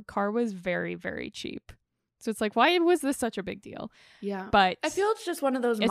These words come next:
Speaker 1: just so much
Speaker 2: milestones.
Speaker 1: nicer.
Speaker 2: Yeah, it's
Speaker 1: Yeah.
Speaker 2: like, first car. Like, I feel that's even, like,
Speaker 1: Yeah.
Speaker 2: such a milestone. It'll be like, uh,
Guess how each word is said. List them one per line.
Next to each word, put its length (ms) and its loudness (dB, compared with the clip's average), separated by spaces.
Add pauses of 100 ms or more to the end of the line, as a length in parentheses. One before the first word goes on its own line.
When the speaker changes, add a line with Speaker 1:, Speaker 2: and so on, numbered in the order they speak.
Speaker 1:
just 180 2
so 40 0
much 160 -6
Speaker 2:
milestones. 320 -8
Speaker 1:
nicer. 240 -12 (600)
Speaker 2:
Yeah, 380 0
it's 200 0
Speaker 1:
Yeah. 60 2
Speaker 2:
like, 320 2 (340)
first 380 2
car. 540 4
Like, 340 0 (580)
I 80 0
feel 180 0
that's 220 2
even, 240 0
like, 200 0
Speaker 1:
Yeah. 100 -14 (420)
Speaker 2:
such 240 -4
a 80 2
milestone. 500 2
It'll 220 2
be 180 0
like, 400 2
uh, 500 2